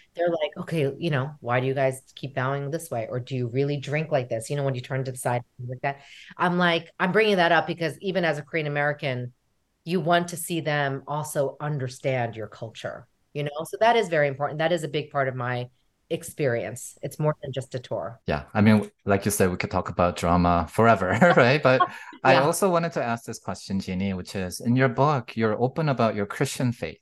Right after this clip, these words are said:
Speaker 2: and how that impacted you both personally and also professionally. As you, as I shared with you, many, but not all, of my listeners are Christian scholars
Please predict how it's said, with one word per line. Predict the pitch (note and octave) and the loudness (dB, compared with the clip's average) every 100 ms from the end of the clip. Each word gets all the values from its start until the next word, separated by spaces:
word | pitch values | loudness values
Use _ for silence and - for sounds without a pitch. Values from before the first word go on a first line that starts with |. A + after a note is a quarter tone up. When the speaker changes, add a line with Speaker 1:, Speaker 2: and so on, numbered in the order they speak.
| _ | _
Speaker 2:
and | F#2+ F#2 | -8 -8
how | F2+ G2 F#2 F#2 | -4 -2 -2 -2
that | F#2+ F#2+ F#2+ - _ _ _ - | -2 -2 -2 -10 _ _ _ -2
impacted | A#2 A#2 A#2 - G#2 - | 0 0 -2 -2 -4 -2
you | F#2 F2+ | -4 -4
both | - F2 F2 - | -4 -4 -4 -2
personally | A#2+ - A#2 A2 G#2+ | -2 2 2 4 4
and | F#2 | 2
also | E2+ - | -2 -8
professionally. | E2 - - D#2 - F2+ A2 E3+ - - - - _ | -12 -12 -14 -12 -6 -2 0 0 -4 -16 -20 -20 _
As | A#2+ A2 | 0 2
you, | B2 B2 A#2+ A#2 | 4 4 2 0
as | A#2+ G#2+ | -2 2
I | A2 | 2
shared | - A2 | 2 0
with | A2+ G#2 | -2 -4
you, | F#2 F2 E2+ - _ _ _ - | -6 -4 -4 -8 _ _ _ 2
many, | A#2+ B2+ G#2+ | 6 6 4
but | A2 G2+ | 2 4
not | G#2 G2+ | 2 0
all, | D#2+ E2+ B2+ | -4 -6 -4
of | A2 F#2 | -4 -2
my | F#2+ F#2 F2 | 0 0 -2
listeners | F2 - A2 G2+ G2 F#2+ - | -4 0 2 4 2 0 -4
are | F2 F2 E2+ F#2+ | -4 -2 -4 -6
Christian | - C3 - A#2+ A2+ | 0 0 4 4 4
scholars | - D#2+ D#2+ G2+ E3+ F#3+ | 2 -4 -2 0 0 -2